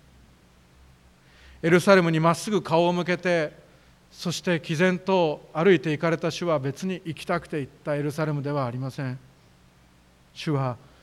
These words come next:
「父よ、この杯を取り除けてください。しかし私の願いではなく、あなたの御胸がなりますように」と祈ったあのエルサレムであります。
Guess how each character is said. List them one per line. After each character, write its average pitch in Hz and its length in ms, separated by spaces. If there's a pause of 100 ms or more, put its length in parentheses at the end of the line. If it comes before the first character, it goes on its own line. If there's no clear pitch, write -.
(120)
「父 - 240
よ、 143 120
こ 147 120
の 143 80
杯 139 500
を 139 80
取 147 180
り 143 40
除 143 100
け 143 100
て 135 120
く 135 80
だ 127 120
さ 123 180
い。 127 80 (1040)
し - 100
か 165 100
し 143 80
私 170 340
の 170 360
願 160 280
い 147 40
で 143 80
は 139 80
な 143 120
く、 135 260
あ 135 40
な 147 140
た 151 100
の 139 80
御 131 60
胸 131 360
が 139 120
な 135 120
り 135 80
ま 135 140
す - 140
よ 127 80
う - 20
に」 120 120
と 156 180
祈 143 160
っ 147 40
た 135 300 (500)
あ 147 140
の 170 400 (300)
エ 170 100
ル 156 80
サ 160 160
レ 160 80
ム 143 120
で 135 120
あ 127 80
り 127 100
ま 131 120
す。 127 140